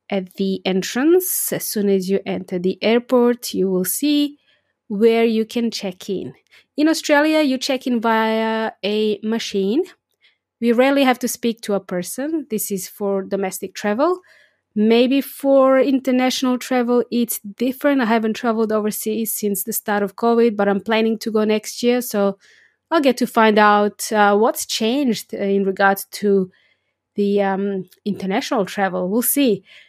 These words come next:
Anyway, if you do get lost looking for a check-in kiosk or a check-in counter, then use this phrase that you've learned today, which is,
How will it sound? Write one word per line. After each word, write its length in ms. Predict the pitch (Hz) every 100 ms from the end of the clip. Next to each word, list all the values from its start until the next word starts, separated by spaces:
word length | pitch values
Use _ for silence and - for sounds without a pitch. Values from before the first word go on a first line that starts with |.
| _
Anyway, 400 | 240 285 277 233 -
if 180 | 240 -
you 120 | 233
do 240 | 277 302 247
get 240 | 262 247
lost 580 | 240 233 226 233 - -
looking 360 | 214 214 - 208
for 420 | - 220 208 208
a 160 | 202 202
check-in 540 | 196 - 247 - 226 214
kiosk 760 | - 220 220 320 320 - -
or 120 | 190 185
a 120 | 180
check-in 520 | - 226 214 226 214
counter, 600 | - 202 196 185 240 330 - _ _ _ _ _ -
then 400 | 208 262 262 269 -
use 440 | 233 277 339 339
this 280 | 320 320 -
phrase 600 | - 277 277 285 262 - 208
that 160 | 220
you've 180 | 208 202
learned 300 | 208 202 202
today, 500 | 202 190 190 277 330
which 300 | 214 180 -
is, 360 | 196 190 185